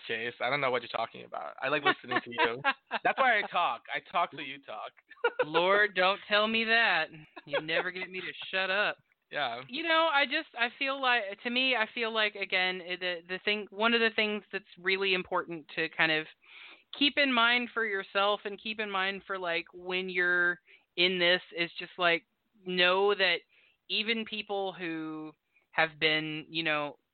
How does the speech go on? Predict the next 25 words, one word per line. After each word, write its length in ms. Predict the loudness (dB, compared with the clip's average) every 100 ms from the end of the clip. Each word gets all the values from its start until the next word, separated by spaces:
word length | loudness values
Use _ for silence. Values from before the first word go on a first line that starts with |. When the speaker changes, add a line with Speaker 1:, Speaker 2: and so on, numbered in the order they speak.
| 0
Speaker 2:
even 240 | 2 2
people 320 | -2 -4 -4
who 140 | -4 -2
have 200 | -2 -2
been 140 | -6
doing 300 | -4 -2 -2
this 120 | -6 -6
sort 160 | -2 -2
of 80 | 0
thing 240 | 0 0
for 120 | -4 -6
a 40 |
really 280 | -4 -4 -2
long 260 | 0 -2
time 420 | 0 2 2 2 -4 _ _ _ 0
get 180 | 0 2
that. 200 | -4 -4 -6 _ _ _ -2
And 160 | -2 0
so, 160 | 0 2
like, 320 | 4 2 2 -10 _ _ _ _ -20 _ -2
I, 140 | 0 2
'cause 160 | -2 -2
I 80 |
know 460 | 4 6 4 2 -2 -8 -6
there's 200 | -4 -4